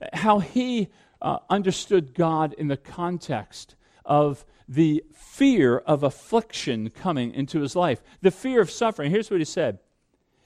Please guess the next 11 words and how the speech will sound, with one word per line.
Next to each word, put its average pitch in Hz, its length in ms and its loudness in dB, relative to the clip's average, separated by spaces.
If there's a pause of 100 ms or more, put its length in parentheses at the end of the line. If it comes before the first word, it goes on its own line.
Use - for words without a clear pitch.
(120)
"It 262 140 6
would 254 220 2
be 262 160 0
a 240 60 4
very 262 300 2
sharp 214 600 -2
and 180 140 -4
trying 214 400 -6
experience 185 760 -4
to 123 120 -12
me 101 280 -10